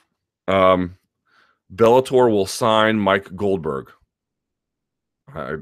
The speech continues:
I don't believe that, but stranger things have happened, so I'll say false. Even though Yair finished B J Penn pretty easily, we still don't know how good he really is. Yair, to some extent, I think we know he's pretty clearly a top ten guy.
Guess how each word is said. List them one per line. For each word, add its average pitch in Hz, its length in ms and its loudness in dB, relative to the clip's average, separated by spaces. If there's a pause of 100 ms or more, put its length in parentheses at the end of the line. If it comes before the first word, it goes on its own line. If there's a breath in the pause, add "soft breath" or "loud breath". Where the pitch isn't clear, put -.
I 80 100 -6
don't 78 320 -10
believe 85 280 -6
that, 107 200 0
but 78 120 -8
stranger 90 280 -4
things 87 160 -6
have 82 80 -8
happened, 71 320 -4
so 69 80 -4
I'll 73 100 0
say 78 180 -6
false. 67 320 -6 (540 loud breath)
Even 113 200 2
though 123 80 6
Yair 113 400 6
finished 123 420 0
B 107 160 -2
J 110 200 4
Penn 107 300 -2
pretty 101 320 -6
easily, 95 380 -2
we 85 80 -6
still 104 200 -2
don't 95 120 2
know 95 120 -2
how 90 140 0
good 85 240 -2
he 87 100 -6
really 80 280 0
is. 67 200 -6
Yair, 87 380 0 (560)
to 113 100 -6
some 135 260 2
extent, 92 400 -2
I 101 60 -8
think 113 140 0
we 123 80 2
know 117 180 4
he's 101 200 -8 (840)
pretty 139 120 -2
clearly 110 260 0
a 87 60 0
top 98 260 0
ten 98 200 -2
guy. 65 320 -6